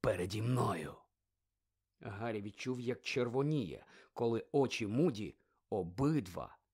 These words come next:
його ока, вп'ялися у його очі. Всі учні теж повернулися до нього. Гаррі втупився в порожню класну дошку, ніби,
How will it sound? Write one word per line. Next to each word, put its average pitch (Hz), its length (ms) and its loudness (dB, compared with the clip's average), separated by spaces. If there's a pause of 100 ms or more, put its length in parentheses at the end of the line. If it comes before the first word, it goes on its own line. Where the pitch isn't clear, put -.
(120)
його 113 640 0
ока, 165 400 2 (340)
вп'ялися 131 960 2 (280)
у 143 140 2
його 135 560 2
очі. - 320 -10 (720)
Всі - 220 0
учні 156 400 2
теж - 280 6
повернулися 127 640 2
до 131 80 2
нього. 131 300 2 (540)
Гаррі 139 340 4
втупився 156 580 0
в - 60 -2
порожню 131 480 4
класну 127 420 2
дошку, 135 420 2
ніби, 123 360 4